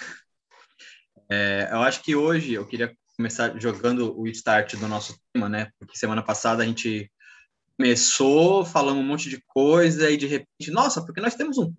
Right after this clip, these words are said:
tema, ó. Acho que a gente podia dar o tema e não necessariamente entrar nele, né?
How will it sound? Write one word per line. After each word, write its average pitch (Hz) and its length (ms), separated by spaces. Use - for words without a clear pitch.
tema, 110 300
ó. 202 340
Acho 117 140
que 135 60
a - 20
gente - 100
podia - 200
dar 165 160
o 170 280
tema 131 560
e 107 840
não 143 200
necessariamente 165 600
entrar 151 460
nele, 104 380
né? 98 260